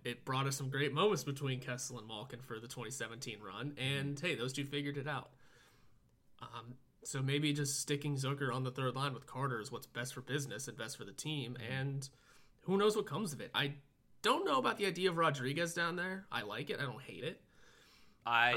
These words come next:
Speaker 2: think
Speaker 1: Um,
Speaker 2: that's the best spot for him. I think when Malkin comes
Speaker 1: Yeah.
Speaker 2: back, the logical name that comes out of the lineup is Dom Simone.
Speaker 1: Yes.
Speaker 2: And I don't break up the current fourth line. I don't
Speaker 1: Yep.
Speaker 2: break up the current first line. And if I'm looking at the
Speaker 1: Absolutely.
Speaker 2: second line,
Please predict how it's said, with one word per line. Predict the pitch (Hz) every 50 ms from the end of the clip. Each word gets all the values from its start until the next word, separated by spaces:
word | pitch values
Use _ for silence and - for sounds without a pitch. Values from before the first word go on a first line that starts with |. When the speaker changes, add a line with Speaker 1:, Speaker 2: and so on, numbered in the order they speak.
| 120 120
Speaker 2:
think | 120 131
Speaker 1:
Um, | 123
Speaker 2:
that's | 131 131 123 127 -
the | - 101
best | 131 131 -
spot | - - 127 139 123 -
for | - 120 117 120
him. | 123 123 _ _ -
I | 123 127
think | - - 156 151 143
when | 139 147 147 147 143
Malkin | 139 143 160 - - 143 131
comes | 135 165 165
Speaker 1:
Yeah. | 160 160
Speaker 2:
back, | 160 160 180 175 -
the | 156 139
logical | 120 123 127 139 143 - 143 - 143 139 135 135 131 127 123
name | 117 113 110 117 123 139 143 147
that | 135 117
comes | - 139 117 98 - - -
out | 139 196 196 156
of | 113
the | 120
lineup | 117 110 107 107 117 131 -
is | 131 107
Dom | - 123 117 107
Simone. | - - 107 120 123 104 101 110 - - - - - - - - -
Speaker 1:
Yes. | 135 127 - 160 - - - - - - -
Speaker 2:
And | 127 123 123 123 123 123 120 113
I | - 110 117 117 120
don't | 110 135 131 147 147
break | - 147 139 131 -
up | 139 -
the | - 131
current | - 143 139 131 113
fourth | - 120 117 110 - -
line. | 107 104 104 113 139 147 - _ _ _ -
I | - 110
don't | 107 - 139 139
Speaker 1:
Yep. | 135 143
Speaker 2:
break | 151 147 147 156
up | - -
the | 135
current | - 143 139 135 -
first | - - 117 110 110 -
line. | - 101 110 120 131 160 160 -
And | - 139 147 143
if | 139 -
I'm | 156 156 160
looking | 196 202 214 208
at | 214
the | 180 196
Speaker 1:
Absolutely. | - 220
Speaker 2:
second | 214 - 196 170
line, | 202 247 214 160 160 180 196